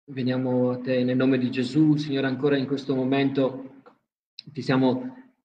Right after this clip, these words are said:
profondamente grati, Signore, per l'opera di salvezza che tu hai cominciato in noi, Signore, e la porti a compimento perché tu sei il fedele, Signore. Grazie per questa opportunità di poter, Signore,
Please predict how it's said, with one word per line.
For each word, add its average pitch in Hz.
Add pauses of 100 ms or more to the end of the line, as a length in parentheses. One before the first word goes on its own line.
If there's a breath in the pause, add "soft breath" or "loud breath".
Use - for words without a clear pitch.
(120)
profondamente 147
grati, 139
Signore, 135
per 123
l'opera 135 (440)
di 135
salvezza 139
che 139
tu 151
hai 143
cominciato 139
in 135
noi, 151
Signore, 143
e 135
la 131
porti 143
a 139
compimento 147 (480)
perché 143
tu 143
sei 139
il 127
fedele, 127
Signore. 123
Grazie 139
per 135
questa 135
opportunità 143
di 127
poter, 143
Signore, 135